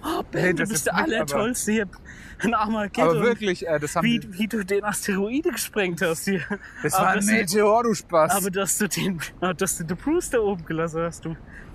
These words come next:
Speaker 1: das fand ich wild. Guck mal, der Weinberg da sieht aus wie eine, wie eine künstliche Titte.
Speaker 2: Ja.
Speaker 1: Naja.
Speaker 2: Es gibt
Speaker 1: Wo ist das denn?
Speaker 2: Bold on Tits.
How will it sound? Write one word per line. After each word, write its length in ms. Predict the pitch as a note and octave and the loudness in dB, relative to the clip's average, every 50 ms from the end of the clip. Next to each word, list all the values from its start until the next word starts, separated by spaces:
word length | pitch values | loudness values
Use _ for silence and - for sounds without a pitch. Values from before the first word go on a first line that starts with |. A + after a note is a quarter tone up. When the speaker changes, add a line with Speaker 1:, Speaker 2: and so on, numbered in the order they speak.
| - - | -6 -2
Speaker 1:
das 180 | G#4+ A4 A4 - | -2 0 -2 -2
fand 220 | - - F#4 D4+ | -2 -2 -2 -2
ich 160 | C#4+ A#3+ - G3+ | -2 -6 -6 -4
wild. 220 | F3+ D#3+ D3 C3+ - - - - - - - - - - - - - - - - - - - - - - | -2 -4 -4 -6 -10 -18 -20 -20 -20 -20 -20 -20 -20 -20 -20 -20 -20 -20 -20 -20 -20 -20 -20 -20 -16 -8
Guck 80 | - D#3 | -6 -4
mal, 100 | D3+ D3 | -4 -4
der 100 | - - - - - - | -4 -6 -8 -10 -8 -4
Weinberg 360 | D3 C#3+ D#3+ F#3 F#3 F3+ E3 | -2 -2 -2 -2 -2 -4 -2
da 120 | - D3 D3 | -2 -6 -6
sieht 140 | D3+ C#3+ | -6 -6
aus 200 | D3 D#3+ F3 - | -6 -6 -6 -6
wie 60 | - E3 | -6 -6
eine, 240 | D#3+ D#3 D3 C#3+ C#3 - - - - - - - - - | -6 -6 -6 -8 -12 -16 -20 -20 -20 -20 -20 -20 -16 -12
wie 80 | - D3 | -10 -10
eine 100 | D3+ D#3 | -10 -8
künstliche 440 | - - F#3+ F3+ - - F3 D3+ D#3+ | -8 -8 -8 -8 -8 -10 -10 -10 -10
Titte. 300 | D3+ - G3 F3+ - C3 - - - - - - - - - - - - - | -6 -6 -8 -6 -6 -10 -12 -14 -20 -20 -20 -20 -20 -20 -20 -20 -20 -20 -14
Speaker 2:
Ja. 320 | - A#2 G#2+ G2+ G#2 B2 C#3+ - - - - - - - - - - - - - - - - - - - - - - - - - - - - - - - - - - - - - - - - - - - - - - _ - - - - - - - - - _ - - - | -10 -6 -6 -6 -6 -8 -10 -14 -20 -20 -20 -20 -20 -20 -20 -20 -20 -20 -20 -20 -20 -20 -20 -20 -20 -20 -20 -20 -20 -20 -20 -20 -20 -20 -20 -20 -20 -20 -20 -20 -20 -20 -20 -20 -20 -20 -20 -20 -20 -20 -20 -20 -20 _ -20 -20 -20 -20 -20 -20 -20 -20 -20 _ -20 -20 -14
Speaker 1:
Naja. 380 | B2 B2 B2+ D#3 F3 D#3+ A#2+ A2 - - - - - - - - - - - - - - - - - - - - | -12 -10 -8 -8 -8 -8 -10 -12 -16 -20 -20 -20 -20 -20 -20 -20 -20 -20 -20 -20 -20 -20 -20 -20 -20 -20 -16 -14
Speaker 2:
Es 160 | D3 B2+ - | -14 -14 -12
gibt 160 | - D3+ - - - | -14 -16 -16 -12 -6
Speaker 1:
Wo 140 | B2+ B2+ C3+ | -6 -4 -4
ist 200 | B2+ - - - | -6 -8 -8 -8
das 140 | E4+ - - | -10 -10 -8
denn? 120 | - C3+ | -8 -4
Speaker 2:
Bold 240 | B2+ C3 C3+ D3 D3+ | -2 0 0 -2 -4
on 140 | D3+ C3+ C3 | -6 -10 -10
Tits. 380 | - - C#3 - - - - | -10 -12 -14 -12 -12 -16 -16